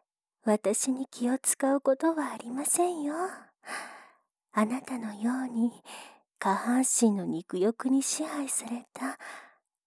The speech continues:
哀れな子羊を救うことも、神から授かった私の使命ですから、気になされなくてもよろしいのですよ。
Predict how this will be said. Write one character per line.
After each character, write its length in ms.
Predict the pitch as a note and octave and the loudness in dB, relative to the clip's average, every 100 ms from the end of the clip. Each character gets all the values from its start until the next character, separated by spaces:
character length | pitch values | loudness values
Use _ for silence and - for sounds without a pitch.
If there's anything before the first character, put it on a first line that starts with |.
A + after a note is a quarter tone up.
| _ _ - | _ _ 2
哀 320 | A3+ C4+ D4+ | 4 4 0
れ 120 | C#4 | -4
な 140 | A3+ - | -6 -6
子 140 | - | -4
羊 460 | A#3 - C#4+ B3 G#3 | -2 0 0 2 -2
を 80 | A3 | -2
救 380 | - - - G3+ | -2 0 0 0
う 60 | |
こ 180 | - C4+ | -2 -8
と 160 | - C#4 | -6 -4
も、 240 | B3+ C4+ - - - _ _ _ _ | -4 -6 -10 -16 -18 _ _ _ _
神 300 | - B3+ C4 | 0 2 2
か 180 | - A3 | -2 -8
ら 100 | - | -6
授 380 | - - - - | -6 -4 -2 -4
か 140 | - - | -6 -18
っ 60 | _ | _
た 300 | - A3 - _ _ _ _ - | -10 -8 -10 _ _ _ _ 0
私 440 | A3 - A3 - | 0 2 0 4
の 140 | C#4+ D4+ | 4 4
使 240 | - E4 | 0 2
命 180 | F4+ F#4 | 4 2
で 120 | D4+ | -2
す 160 | - - | -2 -2
か 160 | C4 | -4
ら、 320 | B3+ C4 C#4 - - - - _ _ _ _ _ _ | -4 -4 -6 -12 -14 -16 -20 _ _ _ _ _ _
気 160 | C4+ | 4
に 140 | C4 C#4+ | 6 6
な 120 | D4+ | 2
さ 160 | - D#4+ | 2 2
れ 120 | E4+ | 2
な 140 | F4 | -2
く 100 | - | -6
て 140 | - A#3+ | 0 2
も 100 | A3 | 2
よ 160 | A3 | 0
ろ 100 | C#4 | 0
し 180 | D4 - | 0 4
い 100 | F#4 | 4
の 100 | F#4 | 4
で 120 | E4 | 2
す 240 | D#4 - | 0 -2
よ。 100 | - | -2